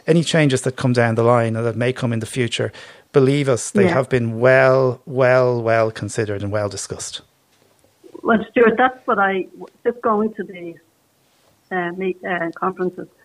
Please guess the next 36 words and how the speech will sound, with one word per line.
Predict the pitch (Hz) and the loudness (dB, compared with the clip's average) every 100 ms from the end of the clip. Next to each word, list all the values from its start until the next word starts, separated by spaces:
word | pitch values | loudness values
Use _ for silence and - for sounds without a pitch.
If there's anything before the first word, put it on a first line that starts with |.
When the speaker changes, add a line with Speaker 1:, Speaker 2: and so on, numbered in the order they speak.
| _ _ _ | _ _ _
Speaker 2:
that's | - 233 233 | 0 0 0
what | 226 | 0
I | 196 190 | 0 0
discovered | 170 - 202 170 185 | -4 -4 -4 -2 -4
even | 202 190 | -2 0
last | 185 180 180 | 2 0 -2
night, | 196 180 170 160 - _ _ _ - | -2 -2 -2 -6 -16 _ _ _ -6
uh, | 180 - - _ | -4 -4 -10 _
the, | 202 - _ _ _ - | -6 -6 _ _ _ 0
the | |
amount | 214 220 196 | 2 4 2
of | |
work | 180 190 220 214 214 | -2 0 2 2 0
that's | - - | -6 -2
being | 175 170 | -2 -2
put | - 190 - | -6 -8 -4
into | 170 185 185 - 180 160 | 0 0 0 -2 -4 -2
the | 165 160 - _ _ _ _ _ _ _ _ - | -2 -6 -8 _ _ _ _ _ _ _ _ -6
cha-, | 202 185 180 170 | 0 0 0 -6
the, | 185 175 - | -6 -6 0
the, | 190 185 | -2 0
the | 196 | 0
Braille | 190 185 180 175 - | 4 4 2 0 -4
code | - 180 175 170 _ _ - - | 0 2 2 -2 _ _ -12 -4
every, | 190 190 208 214 | 0 2 2 4
everywhere, | 233 208 175 170 170 _ | 2 2 0 -4 -8 _
you | 185 | -8
know | 214 | -4
what | 214 | -4
I | 208 | -2
mean, | 180 175 170 | -2 -2 -4
in | 185 | -6
all | 175 180 | -6 -6
the | 180 _ - | -10 _ -20
different | - 165 170 | -10 -8 -6
places, | 170 170 - | -6 -6 -10